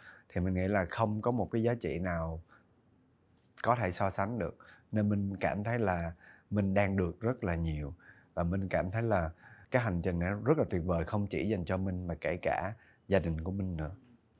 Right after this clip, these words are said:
Giờ bên Mỹ với giờ Việt Nam nó khác nhau và cái thời gian streaming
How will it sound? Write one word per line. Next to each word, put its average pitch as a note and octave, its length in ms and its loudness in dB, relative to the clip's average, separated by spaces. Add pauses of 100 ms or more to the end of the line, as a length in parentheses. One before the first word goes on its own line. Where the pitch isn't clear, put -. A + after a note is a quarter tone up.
(100)
Giờ G#2+ 360 8
bên A2 240 4
Mỹ F2+ 180 2
với C3 280 4
giờ G#2 100 6
Việt G2+ 180 0
Nam A2 240 -4
nó B2 100 -6
khác C3 200 -10
nhau G#2+ 340 -2 (680)
và F#2+ 220 0
cái B2 220 -2
thời G2+ 200 2
gian G#2 180 2
streaming A2 600 0